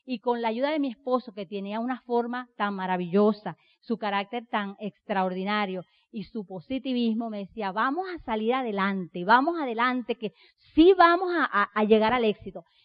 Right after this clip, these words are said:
Y con toda esa cantidad de información nueva que teníamos nosotros,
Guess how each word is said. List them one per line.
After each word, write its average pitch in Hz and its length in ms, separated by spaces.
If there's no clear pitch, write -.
Y 240 140
con 247 260
toda 349 320
esa 320 220
cantidad 233 500
de 269 80
información 220 840
nueva 226 340
que 190 100
teníamos 196 420
nosotros, 214 520